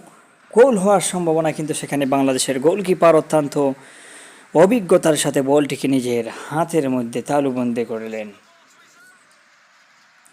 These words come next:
আক্রমণ চেষ্টা বাংলাদেশ, একজনকে কাটিয়ে সামনে ব্যাক পাস, কাকে দিবেন, অবশ্য আর্জেন্টিনার আকুনার পায়ে বল, ব্যাক পাস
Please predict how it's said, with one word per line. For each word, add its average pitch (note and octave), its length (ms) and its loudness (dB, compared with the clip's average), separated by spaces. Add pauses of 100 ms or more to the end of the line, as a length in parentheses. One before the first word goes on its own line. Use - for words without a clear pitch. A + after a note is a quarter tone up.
(180)
আক্রমণ C3+ 340 -4
চেষ্টা C3+ 200 -6 (120)
বাংলাদেশ, C#3+ 420 2 (1400)
একজনকে D3 380 -4
কাটিয়ে D3+ 300 -4
সামনে D#3 240 -4
ব্যাক D#3 200 -2
পাস, D3+ 160 -2 (1800)
কাকে - 300 -10
দিবেন, D#3 240 -4 (400)
অবশ্য C3 300 -6 (680)
আর্জেন্টিনার C#3+ 640 -6 (240)
আকুনার C#3 420 -8
পায়ে C3 220 -8
বল, C3+ 140 0 (760)
ব্যাক B2 180 -4
পাস B2+ 120 -2